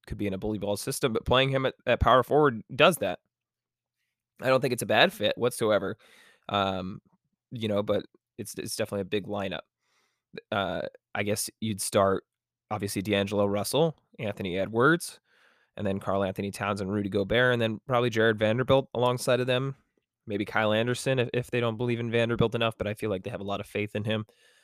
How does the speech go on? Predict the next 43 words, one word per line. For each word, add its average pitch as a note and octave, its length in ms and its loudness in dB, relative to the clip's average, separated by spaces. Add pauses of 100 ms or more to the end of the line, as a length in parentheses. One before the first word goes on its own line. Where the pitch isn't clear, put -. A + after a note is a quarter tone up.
(360)
Uh, G#2 340 0
I - 80 0
think A#3+ 220 -2
that's A3 300 2
a - 40 -6
contending D3 540 -2
starting A2+ 400 4
lineup. F#2 300 -6 (640)
I A#2+ 40 -4
don't A#2+ 220 4
love A#2+ 240 6
their B2 160 6
depth, B2 380 2 (640)
um, G2+ 640 -4 (220)
but A2 140 -2
I A2+ 100 -2
think B2 280 -6 (880)
that A2+ 300 2
right G#2+ 240 0
there G#2 240 2
is G#2 180 -4
enough G#2 380 -2
to F#2+ 100 -10
be G#2 160 -2
a F#2+ 40 0
top - 380 -4
five G2 360 0
seed G#2+ 280 -6
in A2+ 120 -6
the G2 80 -6
West G#2+ 440 -6 (140)
and, G#2 180 -6
and G2+ 220 -4
really G#2 280 0
try G#2 300 -2
to G#2+ 100 0
m-, G2+ 180 -8
make G#2+ 260 -4
a G2+ 40 -6
run G#2 180 -2
in A2 80 -2
the G2 80 -2
playoffs. A2+ 500 -2